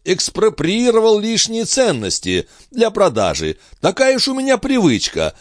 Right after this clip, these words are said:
Надо ведь как-то зарабатывать на жизнь.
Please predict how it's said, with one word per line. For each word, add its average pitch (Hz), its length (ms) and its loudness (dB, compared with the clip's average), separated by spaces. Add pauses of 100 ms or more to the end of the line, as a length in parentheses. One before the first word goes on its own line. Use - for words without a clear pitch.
Надо 240 320 0
ведь 226 220 -2
как-то 85 320 -2
зарабатывать 95 720 0
на 80 140 -2
жизнь. 67 400 -6